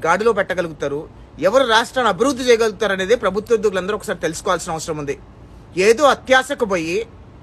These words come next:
మీరు ఒక అవినీతి పరుణ్ణి గెలిపించుకున్నారనే విషయం ఇప్పటికైనా గ్రహించండి.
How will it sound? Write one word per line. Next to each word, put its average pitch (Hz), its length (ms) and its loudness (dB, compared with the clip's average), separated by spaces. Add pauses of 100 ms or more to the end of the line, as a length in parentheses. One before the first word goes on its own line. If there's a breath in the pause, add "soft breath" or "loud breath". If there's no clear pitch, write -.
(320)
మీరు 233 220 2 (260)
ఒక 170 140 -6
అవినీతి 240 360 -2
పరుణ్ణి 220 320 -2
గెలిపించుకున్నారనే 196 680 -4
విషయం 226 220 -6
ఇప్పటికైనా 190 420 -4
గ్రహించండి. 160 500 -4